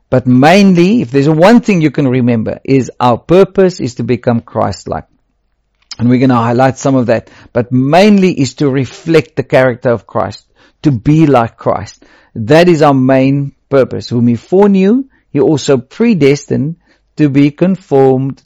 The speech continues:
to the image of his son." So I wanna today foc-, focus on four things. Four things when it comes to the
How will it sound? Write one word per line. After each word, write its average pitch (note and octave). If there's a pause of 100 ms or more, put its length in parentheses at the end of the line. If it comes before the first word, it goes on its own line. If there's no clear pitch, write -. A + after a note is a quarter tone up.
to C3
the A#2+
image B2
of G#2+
his A2
son." -
So -
I F#3+
wanna A#3 (300)
today E3+
foc-, F3
focus F3+
on D#3
four E3+
things. - (140)
Four A#3
things F#3
when D3+
it C#3+
comes D#3
to C#3+
the C3+